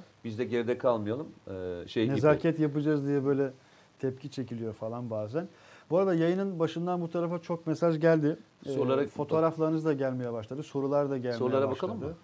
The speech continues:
Speaker 2: Ee, biraz isim ve selam okuyarak
Speaker 1: Hayır, şunu söyleyeceğim bir de. Hani
Speaker 2: soruları
Speaker 1: arkadaşlar şunu
Speaker 2: almaya
Speaker 1: söylesinler.
Speaker 2: başlayalım.
Speaker 1: Ocak ayında,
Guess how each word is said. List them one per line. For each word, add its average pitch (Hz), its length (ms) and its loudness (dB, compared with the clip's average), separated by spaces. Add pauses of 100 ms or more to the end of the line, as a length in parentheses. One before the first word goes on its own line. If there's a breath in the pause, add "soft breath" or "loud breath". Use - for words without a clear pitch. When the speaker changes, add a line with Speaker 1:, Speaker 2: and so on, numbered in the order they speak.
(480 soft breath)
Speaker 2:
Ee, 120 460 -6
biraz 151 300 0
isim 165 300 -6
ve 160 80 0
selam 160 380 -2 (280)
okuyarak 165 500 2
Speaker 1:
Hayır, 151 100 4
şunu 190 160 -6
söyleyeceğim 110 440 2
bir 80 80 -8
de. 92 40 0 (120)
Hani 120 160 0
Speaker 2:
soruları - 40 6 (100)
Speaker 1:
arkadaşlar 147 320 6
şunu 143 140 2
Speaker 2:
almaya 147 100 2
Speaker 1:
söylesinler. 127 360 4
Speaker 2:
başlayalım. 95 200 0 (380 loud breath)
Speaker 1:
Ocak 156 320 2
ayında, 127 440 2